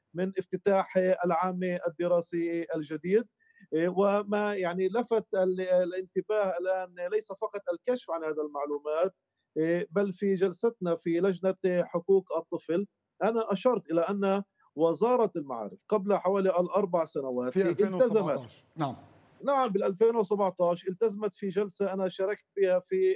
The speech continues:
Speaker 1: آه، لجنة التربية البرلمانية وحضر أيضًا المدير العام للوزارة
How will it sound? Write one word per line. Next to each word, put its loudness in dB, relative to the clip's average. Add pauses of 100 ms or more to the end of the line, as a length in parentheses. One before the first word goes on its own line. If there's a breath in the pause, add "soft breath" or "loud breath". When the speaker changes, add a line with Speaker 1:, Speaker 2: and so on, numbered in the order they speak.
Speaker 1:
آه، 0
لجنة -2 (280)
التربية 0
البرلمانية -4 (300)
وحضر 0
أيضًا 2
المدير -2
العام 0
للوزارة 0